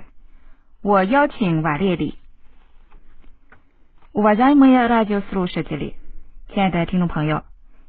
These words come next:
现在瓦列里和尤利亚来重复一下动物阳性名词在宾格中的运用例子。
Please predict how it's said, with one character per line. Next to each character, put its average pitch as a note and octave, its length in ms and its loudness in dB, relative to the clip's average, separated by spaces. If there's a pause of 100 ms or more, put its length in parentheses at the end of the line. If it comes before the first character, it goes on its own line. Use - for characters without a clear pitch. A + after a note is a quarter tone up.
(120)
现 C#4 160 4
在 A#3+ 280 2 (340)
瓦 F#3 160 2
列 C#4 160 2
里 F3+ 200 2
和 G3 140 -2
尤 C#4 220 0
利 C4+ 80 2
亚 E3 200 0 (280)
来 F3+ 200 0
重 F#3+ 300 0
复 C4 180 -2
一 E3+ 120 0
下 E3+ 300 -2 (340)
动 D#4 220 4
物 F#3 180 2
阳 D#3 240 0
性 C4+ 180 4
名 F3 220 4
词 D3 340 -6 (120)
在 E3+ 260 0
宾 D4 260 2
格 - 160 0
中 F3+ 240 2
的 D#3 240 0
运 F#3 200 2
用 F3 180 2
例 F3+ 160 2
子。 - 240 -6